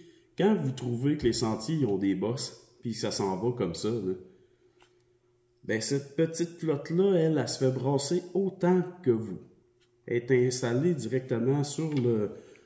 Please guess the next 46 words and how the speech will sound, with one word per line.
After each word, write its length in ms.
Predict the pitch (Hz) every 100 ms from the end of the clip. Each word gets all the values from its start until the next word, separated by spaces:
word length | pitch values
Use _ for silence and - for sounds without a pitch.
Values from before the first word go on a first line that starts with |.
| _
boîtier 380 | 95 95 - 120
de 80 | 101
pompe. 320 | 82 98 - - - _ _ - _ - -
Fait 100 | 120
que 60 | -
ce 160 | 131
flotteur-là, 600 | 123 123 123 117 120 156 135
lui, 120 | 123
il 80 | 117
fait 140 | 104
ça. 120 | 90 87 - - _ _ _ _ _ _ _ _ -
À 40 | 90
toutes 220 | 127 -
les 100 | 104
fois, 420 | - 110 123 127 127 - _ _ _ -
il 80 | -
se 80 |
promène 360 | - 101 104 104
comme 180 | 101 92
ça. 160 | - 98 123 - - - _ _ _ _ _ _ _ _ _ _ _ _
Puis 100 | -
c'est 200 | - 151
lui 200 | 143 208
qui 140 | - 123
nous 160 | 113
indique 380 | 113 110 139 131
le 80 | 113
niveau 280 | 110 110 98
d'essence, 480 | 95 120 120 117
là. 60 | 104 - -
Fait 80 | 95
que 100 | 92
le 60 | 110
flotteur 560 | 120 110 135 139 127
va 140 | 107 107
s'installer 480 | 110 104 - 107 110
de 60 |
même 280 | 113 120 107
pour 140 | 107
le 80 | 98
niveau 260 | 101 101 101
plein 320 | 104 104 135
ou 140 | 190 123
le 60 |
niveau 340 | 110 107 95 98
bas. 300 | 87 -